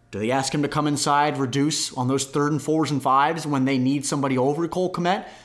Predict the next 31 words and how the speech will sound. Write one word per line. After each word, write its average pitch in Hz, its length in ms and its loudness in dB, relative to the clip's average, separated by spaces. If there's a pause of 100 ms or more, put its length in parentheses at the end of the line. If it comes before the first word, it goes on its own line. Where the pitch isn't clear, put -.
(140)
to 120 100 -4
use 135 220 2
that 135 220 0
length 147 280 -2
inside 151 300 -2
the 147 60 -4
contact 156 500 -2
window? 202 400 0 (300)
Maybe. 131 480 -4 (120)
And 117 300 -4
maybe 135 200 0
do 135 160 -2
they 139 180 0
ask 139 320 2
a - 20 -12
guy 143 180 2
like 147 180 -2
Percy 165 280 0
Butler? 151 400 0
I 135 100 0
know 165 280 4
the 147 300 2 (260)
height-weight 180 580 0
discrepancy 147 500 -2
is 135 80 0
gonna 135 120 0
be 127 60 2
big 131 240 0
in 127 100 0
that 127 140 -2
matchup, 123 400 -2